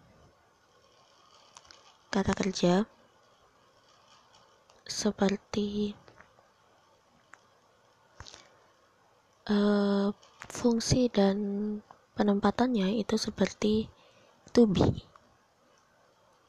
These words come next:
Kalau to be yang kita kenal, a, am, are, is. Sedangkan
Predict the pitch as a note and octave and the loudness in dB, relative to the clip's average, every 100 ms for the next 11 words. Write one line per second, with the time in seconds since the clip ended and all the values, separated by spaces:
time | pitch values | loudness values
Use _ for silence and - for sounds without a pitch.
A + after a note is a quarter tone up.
0 | _ - G#3 G3 G#3 G#3+ G3 - G#3 - | _ -2 2 2 2 2 0 0 -4 -4
1 | G#3 G#3+ A#3+ C#4+ _ _ _ - G3+ G3+ | -2 2 2 0 _ _ _ -2 2 4
2 | G#3 G#3+ A#3 - A3+ A#3+ C4 C4 - _ | 2 0 -2 2 4 4 2 -4 -12 _
3 | - G3+ G#3 A3+ - - F#3 F3+ - - | 2 4 4 2 -2 -6 -4 -2 -6 -12
4 | - - - - - - - - _ _ | -16 -20 -20 -20 -20 -20 -20 -20 _ _
5 | - - F#3+ F#3 F#3 F#3+ G3 A#3+ C4 | -14 -4 0 0 0 2 2 2 -4